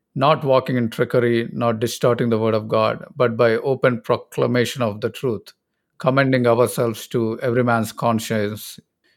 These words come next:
in the sight of God." And he goes on to say, "And even if the gospel is veiled, it is veiled to those who are perishing,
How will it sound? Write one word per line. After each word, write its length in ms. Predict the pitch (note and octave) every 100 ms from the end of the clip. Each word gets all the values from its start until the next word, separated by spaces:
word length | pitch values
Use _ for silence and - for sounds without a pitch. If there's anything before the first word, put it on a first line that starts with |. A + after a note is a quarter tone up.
| _
in 160 | B2+ C3
the 120 | B2+
sight 280 | - A2 A2+
of 160 | A2
God." 320 | - - - - _ _ _ -
And 360 | C3+ B2+ B2
he 120 | A#2+ B2+
goes 240 | D3 D#3
on 140 | C#3+ B2+
to 60 |
say, 360 | A2+ B2 A#2+ - _ _ _ _ _
"And 200 | C#3+ C3+
even 240 | F3+ G3
if 100 | E3
the 80 | C3
gospel 440 | B2 C3+ C#3 - B2+
is 140 | A2+
veiled, 340 | A#2+ A#2 A#2
it 240 | - D3 C3
is 160 | A2+
veiled 320 | A2+ B2+ B2+ C3
to 100 | A#2+
those 320 | A#2 A2+ -
who 120 | A#2+
are 140 | A2+
perishing, 540 | A2+ C3 A#2 G#2+ -